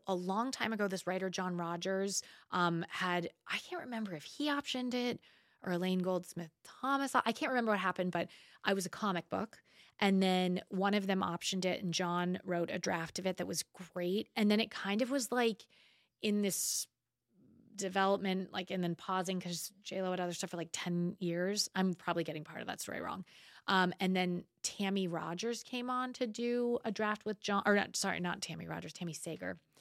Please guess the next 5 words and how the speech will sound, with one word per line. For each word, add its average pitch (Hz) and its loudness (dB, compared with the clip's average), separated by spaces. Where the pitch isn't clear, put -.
um, 165 0
who 180 -4
is 165 -2
a 160 -4
hilarious 151 -2